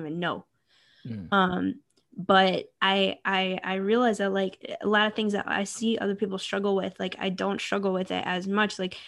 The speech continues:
Speaker 1: and, like, self-esteem, self-worth, things like that. It's like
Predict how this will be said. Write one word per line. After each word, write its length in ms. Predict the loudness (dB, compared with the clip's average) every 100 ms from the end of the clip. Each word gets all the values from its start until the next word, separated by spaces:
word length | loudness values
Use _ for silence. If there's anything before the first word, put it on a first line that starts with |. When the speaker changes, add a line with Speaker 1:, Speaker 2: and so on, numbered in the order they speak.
| -20 -20 _
Speaker 1:
and, 140 | -2
like, 160 | 0 -2
self-esteem, 640 | -2 -2 0 -4 -2 0 0
self-worth, 500 | -2 -4 0 -2 0
things 200 | -4 -2
like 200 | -2 -2
that. 200 | -2 -2
It's 100 | -2
like 180 | -4 -4